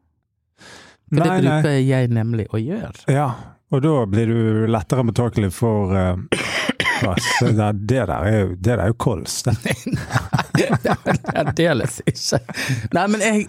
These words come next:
Speaker 1: kom på det i dag, at jeg har jo ikke tatt den.
Speaker 2: Nei, fordi at det har
Speaker 1: Den har
Speaker 2: ikke
Speaker 1: ikke
Speaker 2: vært
Speaker 1: vært klar
Speaker 2: Nei, nei,
Speaker 1: før,
Speaker 2: nei.
Speaker 1: eh, nå. Og
Speaker 2: Nei.
Speaker 1: da, nå f-, kom, eh, forkjølelsen meg i forkjøpet.
Speaker 2: Ja. Ja.
Speaker 1: Og det føles veldig rart ut å
Speaker 2: Ja.
Speaker 1: ikke være i form.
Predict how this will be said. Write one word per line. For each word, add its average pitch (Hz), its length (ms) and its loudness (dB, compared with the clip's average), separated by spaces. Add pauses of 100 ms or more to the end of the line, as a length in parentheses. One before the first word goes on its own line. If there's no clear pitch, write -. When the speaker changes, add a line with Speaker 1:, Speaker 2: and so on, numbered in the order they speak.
Speaker 1:
kom 190 220 -2
på 208 220 0
det 175 220 4
i 147 100 2
dag, 147 300 0
at - 200 -4
jeg 147 120 2
har 175 120 4
jo 135 80 -2
ikke - 160 -6
tatt - 240 -6
den. 117 200 -2 (220)
Speaker 2:
Nei, 127 260 0 (540)
fordi 156 280 2
at 123 220 0
det 127 120 2
har 180 80 2
Speaker 1:
Den 185 120 2
har - 80 2
Speaker 2:
ikke - 80 0
Speaker 1:
ikke 196 80 2
Speaker 2:
vært 151 120 -4
Speaker 1:
vært - 60 -8
klar 151 220 2
Speaker 2:
Nei, 113 80 -4
nei, 135 160 0
Speaker 1:
før, 135 100 2
Speaker 2:
nei. 131 120 2
Speaker 1:
eh, 113 120 2
nå. 117 140 0 (120)
Og - 180 -2
Speaker 2:
Nei. 175 60 0
Speaker 1:
da, 196 120 4 (100)
nå 180 140 4
f-, - 260 -10
kom, 156 360 0
eh, 117 120 0 (200)
forkjølelsen 139 580 -2
meg 117 160 0
i 113 40 -6
forkjøpet. - 540 -8 (140)
Speaker 2:
Ja. 85 100 2 (460)
Ja. 82 100 -6
Speaker 1:
Og 151 60 2
det 156 100 2
føles 151 340 2
veldig 135 640 4
rart 98 400 -2
ut - 220 -8
å - 40 -6
Speaker 2:
Ja. - 80 0
Speaker 1:
ikke 120 200 0
være 107 160 2
i - 40 -16
form. - 220 -10